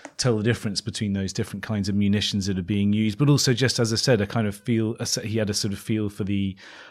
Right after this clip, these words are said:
you know, the situation and the way, the way things felt on the ground, whether it was safe, really whether it was safe to go on. And also he would go on sometimes just to have a look a bit further, to see how things looked, you know, maybe a half a kilometre up the road. This was great. It gave us the real confidence to push on. Whereas if it's, sometimes if it's just like,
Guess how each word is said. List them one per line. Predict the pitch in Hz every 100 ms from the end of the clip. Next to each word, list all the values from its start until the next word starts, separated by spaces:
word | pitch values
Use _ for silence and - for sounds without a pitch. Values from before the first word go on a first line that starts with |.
| _ -
you | 147
know, |
the | 117
situation | 110 143 120 131 135 - 107
and | 101
the | 104
way, | 113 110 110
the | 107 117
way | 113
things | 104 120 104
felt | - 107 98
on | 95
the | 90
ground, | 92 87 80 - -
whether | 92 110
it | 107
was | -
safe, | - 113
really | 120 135 123
whether | 113 107
it |
was | 92
safe | - 110
to | -
go | 90 101 95
on. | 87
And | 98
also | 139 151 127
he | 127
would | 127 107
go | 135
on | 131 123
sometimes | 113 113 98 107 101
just | 104
to | 104
have | 107
a | 104
look | 113 104
a | 92
bit | 104
further, | - 110 104 101
to | 101 _ _ -
see | 113
how | 101
things | 98 104 98 107
looked, | 104 - -
you | 120
know, | 95 85
maybe | 95 92 92
a | 90
half | 98
a | -
kilometre | 107 98 87 98
up | 95
the | 98
road. | 95 85 _ - - - -
This | 117
was | 113
great. | - 127 101
It | 113
gave | 127 117
us | -
the |
real | 120 117
confidence | - 123 113 101
to | -
push | - 104 -
on. | 107 101
Whereas | 98 98 107
if | 101
it's, | 95
sometimes | 131 117 123 107
if | 104
it's | 80
just | - 117 - -
like, | 107 101